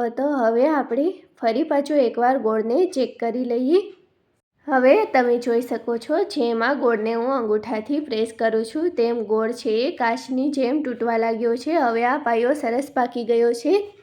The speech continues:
હવે આમાં શેકેલા તેલ એડ કરશું. હવે તલ અને પાયાને સારી રીતે મિક્સ કરી લેશું.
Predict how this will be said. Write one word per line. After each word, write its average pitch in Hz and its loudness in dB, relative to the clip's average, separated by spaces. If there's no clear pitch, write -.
હવે 254 6
આમાં 262 2
શેકેલા 233 4
તેલ 226 0
એડ 226 -4
કરશું. 247 2
હવે 277 4
તલ 262 6
અને 247 0
પાયાને 233 2
સારી 226 2
રીતે 226 -2
મિક્સ 247 0
કરી 240 0
લેશું. 262 2